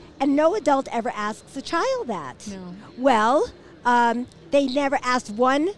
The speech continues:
Speaker 1: sex question. It was all about relationships.
Speaker 2: Really?
Speaker 1: And one kid said this, the first one to answer, it almo-, it touched my heart like it was yesterday.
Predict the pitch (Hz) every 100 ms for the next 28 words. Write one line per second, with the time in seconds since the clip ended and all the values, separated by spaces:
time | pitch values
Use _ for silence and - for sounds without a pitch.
0 | - - - 254 - - - - - 240
1 | 208 - 202 214 214 196 220 226 214 190
2 | 196 190 - 185 - 143 156 - - 233
3 | 285 240 156 - 254 240 - 247 320 392
4 | 370 277 - 262 196 233 196 - - 214
5 | - 277 277 262 254 247 214 220 214 208
6 | 175 202 233 226 220 - 269 - 240 233
7 | 240 214 - 208 208 214 196 214 196 202
8 | 180 170 165